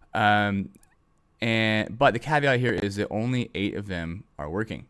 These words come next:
or only eight of them are actually configured to work out of the box if you want. And I'll go into this more in the setup video, but just know, and this is one of the things that I wasn't sure before I bought, is that only eight of them actually work. So these guys, uh, let's see, these guys right here,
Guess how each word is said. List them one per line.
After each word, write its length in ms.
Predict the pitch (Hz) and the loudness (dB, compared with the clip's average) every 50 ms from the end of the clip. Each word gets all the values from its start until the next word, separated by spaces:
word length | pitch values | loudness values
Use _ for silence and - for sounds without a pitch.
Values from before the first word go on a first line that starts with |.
| _ _ _ _ _ _ | _ _ _ _ _ _
or 180 | - 87 - | -10 -10 -8
only 240 | - 92 95 98 - | -6 -6 -6 -6 -4
eight 140 | - 95 95 | -4 -6 -4
of 60 | 92 | -4
them 120 | 92 87 87 | -4 -4 -4
are 40 | |
actually 260 | 82 85 92 - 104 92 | -6 -6 -6 -8 -10 -10
configured 460 | - 87 78 - 90 85 92 82 78 | -10 -12 -10 -10 -10 -8 -8 -10 -10
to 120 | - - | -10 -10
work 220 | 85 87 85 - - | -8 -8 -8 -8 -8
out 140 | 71 80 | -10 -10
of 40 | 78 | -10
the 60 | 76 | -12
box 400 | 73 - 73 69 62 - - - | -10 -10 -8 -8 -8 -10 -14 -18
if 100 | - - | -16 -12
you 120 | - 87 87 | -12 -10 -8
want. 280 | 90 87 87 85 - - _ _ _ _ | -6 -4 -6 -6 -8 -12 _ _ _ _
And 200 | - - 101 104 - - | -8 -6 -4 -4 -2 2
I'll 180 | - 113 127 | 4 4 4
go 160 | 120 117 117 110 | 4 2 0 0
into 180 | 110 107 98 | 0 0 0
this 200 | 98 92 - - - | -2 -4 -6 -8 -12
more 380 | - 85 104 104 101 98 98 92 | -10 -6 -4 -4 -2 -2 -2 -4
in 60 | 90 | -4
the 80 | 87 | -6
setup 240 | - - 92 90 65 | -6 -6 -6 -6 -6
video, 340 | 60 87 85 85 82 82 82 | -8 -8 -8 -6 -6 -6 -6
but 300 | 78 - 87 85 69 - - _ _ _ - - | -6 -4 -4 -4 -6 -8 -12 _ _ _ -14 -6
just 200 | - 113 - - | -4 -2 -2 0
know, 380 | 147 147 127 107 98 101 120 - | 0 2 2 2 2 0 -2 -6
and 100 | - 95 | -6 -6
this 120 | 101 98 - | -6 -6 -4
is 60 | 104 | -4
one 140 | 104 104 101 | -4 -2 -4
of 60 | 98 | -4
the 60 | - | -4
things 200 | 101 95 95 92 | -4 -4 -4 -4
that 100 | 92 69 | -4 -4
I 80 | 78 90 | -2 -2
wasn't 280 | 92 90 90 95 78 | -2 -2 -4 -6 -8
sure 180 | 76 - 98 87 | -8 -6 -6 -6
before 240 | 85 80 92 95 87 | -6 -8 -6 -4 -2
I 100 | 92 95 | -2 -2
bought, 320 | 87 87 82 82 78 - | -2 -2 -2 -2 -4 -4
is 140 | - 78 - | -8 -10 -8
that 120 | - - | -8 -8
only 280 | - 92 98 101 101 - | -6 -4 -4 -4 -6 -6
eight 160 | - 87 95 90 | -6 -6 -6 -6
of 80 | 87 | -6
them 180 | 85 85 80 62 | -8 -8 -8 -8
actually 340 | 69 76 - - - 73 73 | -10 -10 -10 -12 -14 -12 -10
work. 280 | 78 85 73 65 - - - - - _ - - - - - - | -8 -6 -8 -8 -10 -14 -20 -20 -20 _ -20 -20 -20 -20 -20 -16
So 180 | - - 78 | -12 -10 -8
these 260 | 73 80 92 95 95 | -6 -2 -2 -2 -2
guys, 680 | - 104 95 90 92 90 90 90 90 85 - - - - - _ _ _ _ _ _ _ _ _ _ _ _ _ _ _ _ _ _ _ _ _ _ _ - | 0 0 2 4 4 4 2 0 -2 -4 -6 -6 -8 -10 -14 _ _ _ _ _ _ _ _ _ _ _ _ _ _ _ _ _ _ _ _ _ _ _ -14
uh, 500 | 87 80 80 80 78 78 76 76 76 76 73 | -12 -10 -10 -10 -10 -10 -10 -10 -10 -10 -10
let's 140 | 76 - | -12 -12
see, 100 | - - - - | -14 -16 -8 -4
these 200 | 95 95 95 - | -4 -2 -2 0
guys 380 | - 101 95 90 87 - - | 0 0 2 0 0 -2 -6
right 220 | 87 90 87 76 - | -6 -4 -4 -4 -6
here, 320 | - - 67 57 - - | -8 -8 -8 -8 -10 -14